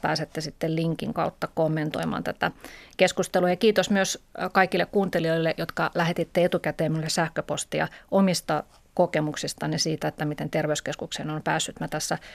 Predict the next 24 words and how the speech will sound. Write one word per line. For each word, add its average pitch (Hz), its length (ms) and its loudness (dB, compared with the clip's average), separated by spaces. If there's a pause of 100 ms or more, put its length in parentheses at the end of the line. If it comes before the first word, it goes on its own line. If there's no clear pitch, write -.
(260)
pyrin 202 380 8
<laughs> - 20 8
lähetyksen 196 600 4
mittaan 160 460 0
ottamaan 160 440 0
joitakin 160 400 -2 (760)
esimerkkejä 160 760 2
sitten 160 380 -4
tähän 156 220 0
mukaan. 175 540 2 (300)
Mutta 233 460 6 (260)
niin, 208 520 4
äh, 180 440 4
Aki 254 220 4
Linden 240 280 4
tässä 233 200 2
sanoi, 214 300 4
että 208 140 -2
terveyskeskuslääkäreiden 175 1300 0
määrää 170 360 4
pitäisi 165 380 -2
nyt 156 160 -4
yksinkertaisesti 151 880 -4
lisätä. 208 420 2